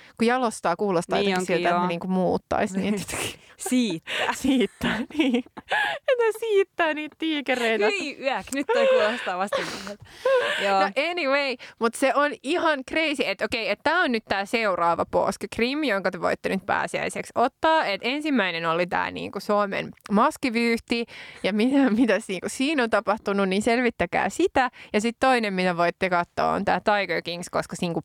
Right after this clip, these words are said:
Speaker 1: plot thickens. Et se ei
Speaker 2: Joo.
Speaker 1: oo, se ei oo pelkkää tiikereitä. Et siinä on tiikereitä, siinä on murhaa, siinä on huumeita, siinä on niinku kaikki.
Speaker 2: Kulttia, kaikkea.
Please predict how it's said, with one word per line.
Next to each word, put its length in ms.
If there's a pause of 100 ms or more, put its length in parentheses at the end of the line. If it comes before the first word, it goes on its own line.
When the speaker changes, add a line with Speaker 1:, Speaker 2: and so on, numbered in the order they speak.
Speaker 1:
plot 420 (100)
thickens. 580 (400)
Et 60 (220)
se 80
ei 200
Speaker 2:
Joo. 80
Speaker 1:
oo, 80
se 140
ei 140
oo 100
pelkkää 380
tiikereitä. 640
Et 100
siinä 240
on 80
tiikereitä, 600
siinä 260
on 60
murhaa, 600
siinä 220
on 60
huumeita, 440
siinä 180
on 40
niinku 200
kaikki. 180
Speaker 2:
Kulttia, 540
kaikkea. 380